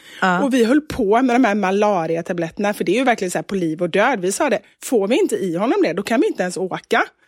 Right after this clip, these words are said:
Speaker 2: Så vi höll på att testa hur mycket som helst hemma. Du vet, folk gav tips.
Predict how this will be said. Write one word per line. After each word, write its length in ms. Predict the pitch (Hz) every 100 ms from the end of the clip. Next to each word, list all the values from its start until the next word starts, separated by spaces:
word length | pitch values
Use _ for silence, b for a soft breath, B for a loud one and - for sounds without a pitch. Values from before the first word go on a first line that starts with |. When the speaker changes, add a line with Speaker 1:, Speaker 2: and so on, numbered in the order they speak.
| _
Speaker 2:
Så 120 | -
vi 60 | 285
höll 80 |
på 100 | 302
att 100 | 311
testa 360 | - 311 - -
hur 480 | 214 285 359 381 359
mycket 280 | 330 - 226
som 120 | 226
helst 300 | 175 160 -
hemma. 320 | 190 175 156
Du 60 | 190
vet, 160 | 180
folk 240 | - 220 196
gav 140 | 180
tips. 500 | 175 208 208 - -